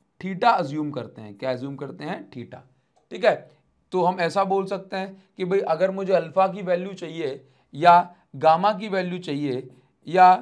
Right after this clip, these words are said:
बीटा की वैल्यू चाहिए तो मैं टैन अल्फा, टैन बीटा और टैन गामा से निकाल सकता हूँ, ठीक है। Similarly,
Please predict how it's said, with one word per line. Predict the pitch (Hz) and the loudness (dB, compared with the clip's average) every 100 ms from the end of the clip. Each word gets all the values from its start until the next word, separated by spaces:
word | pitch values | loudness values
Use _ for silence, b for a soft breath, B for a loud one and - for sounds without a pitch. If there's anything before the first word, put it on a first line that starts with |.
| - - | -4 -14
बीटा | 143 180 226 233 | -10 -4 -2 -2
की | 220 | -2
वैल्यू | 190 175 175 | -4 -4 -6
चाहिए | 170 135 131 139 143 B B | -2 -2 -2 -8 -10 B B
तो | 156 | -10
मैं | 156 151 | -10 -4
टैन | 175 185 | -2 -2
अल्फा, | 196 165 151 151 151 | -2 -6 0 2 2
टैन | 151 165 170 175 | 0 -6 -6 -4
बीटा | 151 147 139 143 | -6 -2 -2 -2
और | 139 | -4
टैन | 139 135 135 | -8 -10 -6
गामा | 120 117 117 | -8 -6 -10
से | 113 208 233 B B - | -2 0 0 B B -14
निकाल | 131 123 113 | -8 -6 -6
सकता | - - - | -10 -18 -18
हूँ, | 135 143 - _ _ _ _ 190 | -20 -20 -20 _ _ _ _ -4
ठीक | 196 | 0
है। | 180 127 | 0 0
Similarly, | - 135 131 127 147 | -10 -10 -6 -6 -8